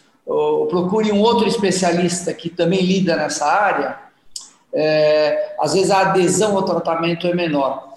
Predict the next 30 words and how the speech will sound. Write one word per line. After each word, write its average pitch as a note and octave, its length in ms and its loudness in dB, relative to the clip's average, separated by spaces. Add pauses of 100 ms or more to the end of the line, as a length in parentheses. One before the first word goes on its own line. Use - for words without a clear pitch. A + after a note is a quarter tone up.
(160)
É, C#3+ 720 0
então, E3+ 440 -2
o E3 60 -10
que E3+ 120 0
a D#3 60 2
gente E3+ 260 -2
procura E3+ 420 -2
fazer, F#3 640 -4 (160)
muitas E3+ 300 -2
vezes, F#3 300 0
eu, F#3 200 0
eu G3 180 0
não B3 180 0
trato F#3+ 340 0
osteoporose D#3 720 -2
no, C#3+ 100 -2 (360)
no C#3+ 80 -8
meu - 140 -14
consultório D#3 760 -2
ou D#3 100 -2
mesmo D3 300 -2
na C#3+ 120 2
escola, - 680 -4
a D3+ 40 -6
gente E3+ 180 0
não F3+ 200 2
tem, - 540 -4
é, D3 360 0
diretamente, E3 720 0
mas, D#3+ 460 -2